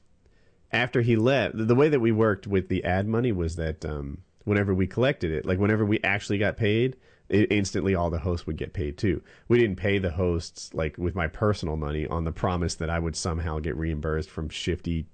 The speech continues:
lenders or whatever. Dollar Shave Club took forever. It was months before we got paid. So Lefty was, like, long gone from the show, and I'm like, "Lefty, I have money to send you. You know, like, the show owes you money.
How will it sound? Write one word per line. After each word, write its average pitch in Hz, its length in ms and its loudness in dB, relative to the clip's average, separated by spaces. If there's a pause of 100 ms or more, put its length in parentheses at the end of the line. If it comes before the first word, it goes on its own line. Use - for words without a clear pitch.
lenders 80 420 -2
or 82 60 -2
whatever. 82 340 0 (720)
Dollar 185 220 4
Shave 170 220 2
Club 87 200 0
took 90 140 -4
forever. 90 380 0
It - 80 -4
was 127 140 2
months 95 280 0
before - 260 -4
we - 80 -4
got - 200 -8
paid. - 220 -4 (240)
So - 140 2
Lefty 156 260 4
was, 131 160 4
like, 95 200 4
long 87 320 2
gone 92 200 2
from 82 140 -2
the 78 80 0
show, 120 260 2
and 80 80 0
I'm 76 80 -2
like, 76 160 -4
"Lefty, 107 320 -2
I 76 40 -6
have 85 160 -2
money 107 240 2
to 82 60 -4
send 110 280 0
you. 90 180 -4 (140)
You - 120 -8
know, 80 200 -2
like, 82 220 -2
the 90 100 -4
show 95 260 0
owes 87 160 0
you 90 80 -2
money. 95 360 0